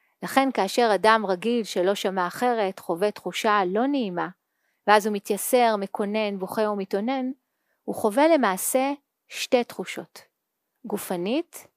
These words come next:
ומנטלית. כאשר הוא חווה תחושה נעימה, הוא מרגיש כבול.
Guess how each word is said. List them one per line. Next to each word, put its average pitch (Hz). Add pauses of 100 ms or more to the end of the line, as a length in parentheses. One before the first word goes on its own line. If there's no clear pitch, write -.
(420)
ומנטלית. 165 (1300)
כאשר 214
הוא 247
חווה 240
תחושה 247
נעימה, 240 (300)
הוא 202
מרגיש 190
כבול. 185